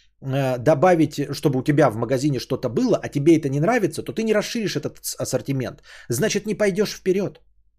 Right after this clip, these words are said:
Значит, не будешь больше продавать, значит, не расширишь свой бизнес. Если ты не готов, а, примириться с татуировками, э, у какого-то человека,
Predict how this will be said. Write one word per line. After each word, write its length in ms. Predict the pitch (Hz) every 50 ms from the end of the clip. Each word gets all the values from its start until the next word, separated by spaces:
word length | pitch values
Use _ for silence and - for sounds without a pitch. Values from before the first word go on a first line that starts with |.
| _ _ _
Значит, 360 | - 117 127 190 - - - -
не 100 | 196 185
будешь 260 | 208 214 185 165 131
больше 320 | 135 170 196 175 - 147
продавать, 380 | 143 131 131 147 170 196 180 -
значит, 340 | 113 123 156 151 151 151 139
не 160 | 131 147 156
расширишь 460 | 143 123 - - 143 135 113 101 -
свой 180 | - 110 101 95
бизнес. 460 | 92 98 92 - - - - - - - - _ _ _ - _ _ _ _ - - _ - _ _ _ _ _ _ _ _ _ _ _ _ _ _ _ _ _ - -
Если 340 | 131 139 214 226 226 214
ты 120 | 196 233 220
не 120 | 214 208
готов, 480 | 170 196 208 208 - 247 233 170 - - - - - - - - -
а, 560 | - 151 156 160 160 160 160 160 151 143 123 - - - - - - - - - - - - - - - - - - - - - _ - - - - - 123 -
примириться 520 | 156 165 180 202 214 226 185 - 180 170
с 100 | - -
татуировками, 840 | - 180 165 175 190 196 185 214 202 - - 175 160 147 139 135 135 -
э, 440 | 147 139 139 135 135 135 131 127 -
у 240 | 170 151 151 147 143
какого-то 420 | - 160 156 - 180 156 151 -
человека, 680 | - - 160 160 165 160 180 254 262 - 147 110 -